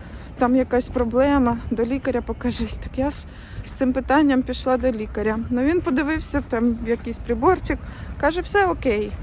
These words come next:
Але ж, е, німецька, це я так зрозуміла. Він не казав таких слов, що, типу, "все окей, alles gut", а просто, що, типу,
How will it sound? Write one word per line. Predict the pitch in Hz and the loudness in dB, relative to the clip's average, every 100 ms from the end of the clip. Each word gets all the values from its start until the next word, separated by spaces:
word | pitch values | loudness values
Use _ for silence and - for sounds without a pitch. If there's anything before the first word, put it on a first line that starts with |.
| - - - - - - - - - - - | -8 -10 -12 -12 -14 -14 -14 -14 -14 -16 -8
Але | 226 233 254 254 | -2 2 2 2
ж, | - 247 | -2 -4
е, | 240 233 214 | -2 -2 2
німецька, | 254 254 285 294 - 196 196 - - - - | 2 4 2 0 0 -2 -2 -4 -6 -6 -2
це | 247 | 0
я | 240 | 0
так | 262 233 | 0 -2
зрозуміла. | 147 214 202 208 202 202 - - - | 0 -2 0 -2 -2 -4 -6 -12 0
Він | 254 277 | 4 6
не | 277 | 6
казав | 349 277 262 | 6 4 4
таких | 214 233 | -4 -4
слов, | 269 220 | 4 4
що, | - 196 | 4 -6
типу, | 196 208 | -4 -2
"все | - 214 | 0 2
окей, | 214 - 202 | 2 4 6
alles | 208 214 | 6 4
gut", | 226 208 214 208 | 2 0 0 2
а | 214 | 2
просто, | - 262 254 240 | 2 0 2 -2
що, | - | -2
типу, | 220 226 - | -2 -2 0